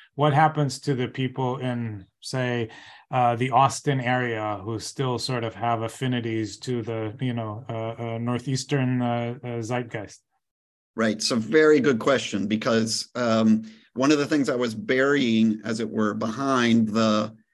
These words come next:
Speaker 2: "We're always gonna disagree, that's what politics is, it's the management of disagreement," um, is that even if you have these regional splits, it won't,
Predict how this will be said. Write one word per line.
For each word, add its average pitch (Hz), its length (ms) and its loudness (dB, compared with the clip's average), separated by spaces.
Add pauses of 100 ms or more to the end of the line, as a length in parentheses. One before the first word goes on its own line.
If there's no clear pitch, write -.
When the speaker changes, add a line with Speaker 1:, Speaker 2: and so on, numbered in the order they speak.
(280)
Speaker 2:
"We're 135 220 4
always 139 280 8
gonna 131 200 2
disagree, 123 600 2
that's 110 240 0
what 113 160 -4
politics 117 640 -2
is, 127 440 0
it's - 200 -8
the 113 100 2
management 113 640 4
of 92 100 -6
disagreement," - 760 -2 (460)
um, 117 480 8
is 143 340 8
that 131 280 4
even 170 340 4
if 160 160 4
you 151 100 6
have 135 260 0
these 120 240 0
regional 123 440 2
splits, - 640 0
it 120 180 -6
won't, 120 800 4